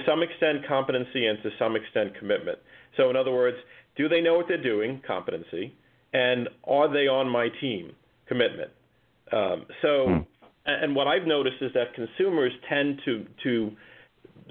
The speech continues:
Speaker 1: spend most of, put most of their attention on one or the other. Some people are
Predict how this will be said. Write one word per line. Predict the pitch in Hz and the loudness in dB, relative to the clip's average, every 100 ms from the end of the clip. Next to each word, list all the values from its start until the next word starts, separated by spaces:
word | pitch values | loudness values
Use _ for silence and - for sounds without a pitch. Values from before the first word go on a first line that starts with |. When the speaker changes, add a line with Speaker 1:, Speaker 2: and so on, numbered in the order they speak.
| - | -4
Speaker 1:
spend | - 143 139 | 2 4 4
most | 135 175 - | 4 2 0
of, | 156 - | -2 0
put | 175 | 0
most | 165 196 | 2 2
of | 175 | 0
their | 139 127 | 2 2
attention | 127 143 139 127 | 2 -2 0 0
on | 107 | 2
one | 107 113 | 2 4
or | 107 | 4
the | 98 98 | 4 2
other. | 92 - - | 2 -2 -2
Some | 240 | -2
people | 233 185 | -2 0
are | 104 | -2